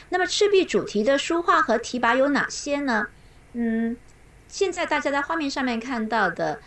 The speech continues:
是金代的画家武元直的，呃，赤壁图。在这个图的后面呢，有赵秉文的题跋，啊，我之后会，呃，有一篇文章，有一个讲座，也会特别讲这个作品。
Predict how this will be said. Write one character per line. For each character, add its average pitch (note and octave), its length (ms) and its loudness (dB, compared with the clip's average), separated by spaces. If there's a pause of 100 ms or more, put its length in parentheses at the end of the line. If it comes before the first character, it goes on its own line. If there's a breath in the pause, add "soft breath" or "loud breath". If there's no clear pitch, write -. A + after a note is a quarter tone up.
(140 loud breath)
是 A3+ 300 -2
金 D#4 280 -4
代 D4 200 0
的 G#3+ 100 -2
画 G#3+ 220 0
家 G3 420 0
武 D#3 180 -6
元 D3+ 320 -4
直 D#3 420 -6 (340 loud breath)
的， D#3+ 440 -2 (120)
呃， C#3+ 240 -6
赤 - 200 -8
壁 G#3+ 180 -4
图。 A#2+ 360 -12 (160)
在 C#4+ 100 -2
这 C#4 120 0
个 A#3+ 120 2
图 F#3 220 -6
的 F3+ 100 0
后 D#4 220 2
面 C4 300 -2
呢， F3 180 -4 (200 loud breath)
有 C#3+ 300 -4 (120)
赵 C#4+ 200 2
秉 D3 280 -8
文 C#3 260 -6
的 G#3 300 0
题 - 280 -16
跋， - 220 -8 (180)
啊， B2 260 -6
我 E3+ 160 -4
之 D#4 200 -4
后 D#4 260 2
会， G#3 440 -2 (100)
呃， C3+ 220 -8
有 D#3+ 140 -6
一 - 20 -6
篇 B3+ 200 -2
文 F3 220 -4
章， F#3+ 320 -2
有 D#3 100 -10
一 D#3+ 100 -14
个 F#3 120 -8 (100)
讲 - 220 -10
座， - 260 -6 (200 loud breath)
也 E3 100 -6
会 G#3+ 140 -4
特 G#3+ 120 -6
别 G3 140 -4
讲 F#3 220 -8
这 G3 100 -8
个 F#3 60 -6
作 A3 220 -2
品。 - 220 -12